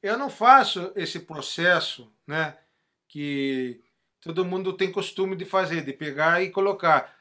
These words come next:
A, a, se-, as duas semicolcheias vão cair aqui. A outra, ah, é uma semi-, uma colcheia aqui, depois é, é, depois é junta.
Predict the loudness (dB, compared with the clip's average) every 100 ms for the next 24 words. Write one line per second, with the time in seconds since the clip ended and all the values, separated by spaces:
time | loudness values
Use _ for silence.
0 | -4 0 0 0 -2 -2 -8 -8 -4 -4
1 | -4 -10 -8 -8 -6 -8 -8 -8 -4 -4
2 | -4 -10 -16 _ _ _ _ 0 2 2
3 | 0 -2 2 6 6 4 0 -8 -10 -14
4 | -10 -6 -4 -4 -6 -4 -6 -8 -8 -8
5 | -8 -12 _ -12 -10 -8 -4 -6 -6 -6
6 | -6 -6 -12 -10 -6 -6 -6 -4 -4 -2
7 | -4 -6